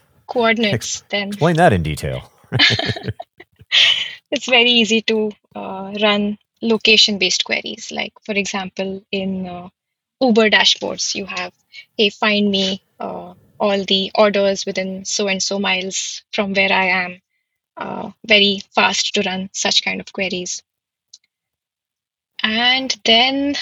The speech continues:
Speaker 1: uh,
Speaker 2: Uh,
Speaker 1: did I
Speaker 2: about
Speaker 1: cover
Speaker 2: text? There's, there's,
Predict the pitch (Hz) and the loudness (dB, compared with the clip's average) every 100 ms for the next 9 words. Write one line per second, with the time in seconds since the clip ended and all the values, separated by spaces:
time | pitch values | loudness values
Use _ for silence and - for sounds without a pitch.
0 | - 226 220 214 214 226 - _ _ _ | -6 -4 -2 0 -2 -4 -10 _ _ _
1 | - 143 127 151 196 - - 143 - - | -12 -8 -4 0 0 0 0 2 0 -2
2 | - - - 110 120 98 - 107 - | -6 -6 -8 0 2 0 0 0 0